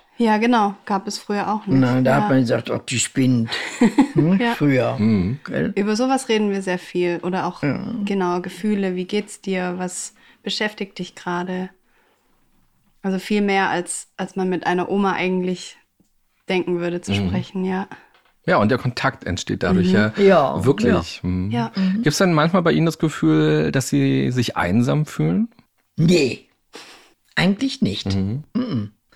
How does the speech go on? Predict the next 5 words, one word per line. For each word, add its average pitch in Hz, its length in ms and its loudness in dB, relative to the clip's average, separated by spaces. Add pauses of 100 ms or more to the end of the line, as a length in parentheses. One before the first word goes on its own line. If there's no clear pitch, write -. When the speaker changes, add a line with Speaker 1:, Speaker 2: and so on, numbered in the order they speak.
(1300)
Speaker 2:
Ich - 560 -4 (200)
beschäftige 185 720 0
mich 170 600 -2 (500)
viel 87 640 -2
alleine. 117 600 -2